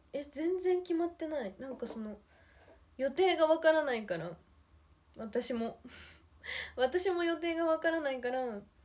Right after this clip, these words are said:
なんか夏は結構毎年ライブに行くのが私の楽しみで、乃木坂さんの。<laughs> だったんだけど、今年はわかんないから、申し込みすらしてなくて。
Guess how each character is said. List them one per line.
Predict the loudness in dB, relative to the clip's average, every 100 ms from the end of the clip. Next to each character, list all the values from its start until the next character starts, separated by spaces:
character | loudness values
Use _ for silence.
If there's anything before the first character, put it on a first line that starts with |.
| _ _ _ _ -8
な |
ん | -2
か | 0
夏 | 0 -2 2
は | 2 2 -4
結 | -10 -12
構 | -10
毎 | -6 -6
年 | -8 -6
ラ | -2
イ | 0
ブ | 0 -2 -4
に | -6 -8
行 | -8
く | -8
の | -6 0
が | 0
私 | 0 -4 -8
の | -8
楽 | -6 -8 -8
し | -8
み | -6 -6
で、 | -6 -8 -14 _
乃 | -12 -8
木 | -6
坂 | -6 -6
さ | -6
ん | -6
の。 | -8 -10
<laughs> | -14 -18 -20 -20 _ _ _ _ -10 -4 -4 -2 2
だ |
っ | 4
た | 2
ん | 0
だ | -4
け | 0
ど、 | 0 0
今 | -4 -8
年 | -2 2
は | 4
わ | 2
か | 2 -2
ん | -2
な |
い | -6
か | -6 -10
ら、 | -10 -10
申 | -8 -8
し | -8
込 | -8 -8
み | -8 -10 -10 -10
す | -8 -6
ら | -6
し | -8
て | -8
な | -10
く | -12
て。 | -12 -10 -8